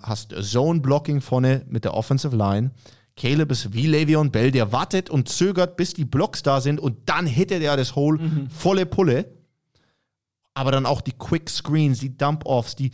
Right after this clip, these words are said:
Speaker 1: Running Back Design Plays im Sinne von High Percentage Completion. Dieser Caleb Johnson wird sowas von durchdrehen und wenn er bei den Cowboys landet,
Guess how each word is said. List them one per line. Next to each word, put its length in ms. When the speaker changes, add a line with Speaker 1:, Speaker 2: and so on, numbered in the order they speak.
Speaker 1:
Running 340
Back 260
Design 460
Plays 460
im 240
Sinne 260
von 300
High 240
Percentage 440
Completion. 520
Dieser 240
Caleb 380
Johnson 340
wird 120
sowas 280
von 140
durchdrehen 440
und 180
wenn 140
er 80
bei 140
den 120
Cowboys 480
landet, 460